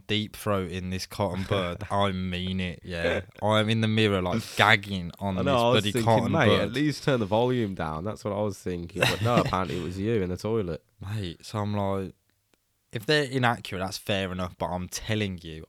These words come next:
Speaker 1: I smashed those <laughs> tests.
Speaker 2: Mm,
Speaker 1: If
Speaker 2: mm.
Speaker 1: someone could smash it, that's me.
Speaker 2: Congrats.
Speaker 1: I killed 'em.
Speaker 2: Congrats.
Speaker 1: I pass with a hundred percent.
Speaker 2: Congrats.
Speaker 1: So, might not be,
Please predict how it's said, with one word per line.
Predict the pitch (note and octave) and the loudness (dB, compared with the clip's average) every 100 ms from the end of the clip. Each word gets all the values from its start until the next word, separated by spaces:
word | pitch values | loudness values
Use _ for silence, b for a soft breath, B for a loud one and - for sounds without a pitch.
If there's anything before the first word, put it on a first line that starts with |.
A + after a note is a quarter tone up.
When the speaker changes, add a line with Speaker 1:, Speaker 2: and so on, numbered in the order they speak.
| - | -10
Speaker 1:
I | F#2 F2+ | -8 -6
smashed | - - F2 F2+ F2+ - - - | -6 -6 -4 -2 0 0 0 2
those | G#2 G2+ B2 | 0 2 -2
<laughs> | - | -4
tests. | A2 - A#2+ F2 E2 D#2 | -6 -4 -4 -4 -6 -8
Speaker 2:
Mm, | - - - D#2 | -8 -10 -10 -6
Speaker 1:
If | D#3 | -4
Speaker 2:
mm. | |
Speaker 1:
someone | - F3 F#3 F#3 | 0 0 0 0
could | F3+ D#3+ | -2 -6
smash | - - E3+ E3 E3 - F#2 | -4 -6 -4 -4 -4 -4 -6
it, | F2 E2+ _ | -8 -12 _
that's | G#2+ A2+ G#2+ | -10 -8 -6
me. | G2+ G#2 G#2+ - | -4 -4 -6 -10
Speaker 2:
Congrats. | - F2+ F#2 F#2 G#2 | -10 -6 -6 -6 -6
Speaker 1:
I | |
killed | - - A2+ A2+ | -6 0 2 2
'em. | G#2 E2+ _ - | -2 -4 _ -16
Speaker 2:
Congrats. | E2+ F2 E2 - - _ G#2 | -10 -10 -10 -16 -20 _ -6
Speaker 1:
I | |
pass | - B2 A2+ G#2+ | -2 -2 0 0
with | G#2 | 0
a | |
hundred | A2 G#2 F#2+ | 0 -2 -6
percent. | G2+ - G#2+ G2+ - - | -8 -4 -2 -2 -6 -16
Speaker 2:
Congrats. | F2+ F2+ G2 E2+ - - - _ b b | -12 -8 -8 -10 -14 -16 -18 _ b b
Speaker 1:
So, | - G#2 G2 G2 F2+ _ _ _ - _ _ | -6 0 2 2 -2 _ _ _ -20 _ _
might | C3+ C3+ | 0 2
not | A#2+ G2+ | 2 0
be, | G#2 | -2